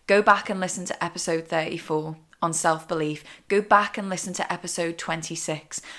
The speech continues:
But anyway, back on <laughs> topic. I also see this come up a lot when people do the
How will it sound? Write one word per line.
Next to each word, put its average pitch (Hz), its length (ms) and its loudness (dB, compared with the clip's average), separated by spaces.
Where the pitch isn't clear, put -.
But - 200 4
anyway, 185 300 0
back - 380 2
on 214 160 6
<laughs> - 180 4
topic. - 680 2
I 240 240 8
also 233 400 2
see 226 180 -4
this 202 160 -4
come 185 220 -4
up 185 100 -6
a 190 60 0
lot 165 240 4
when 175 120 -2
people 185 400 -4
do 170 220 2
the 170 160 0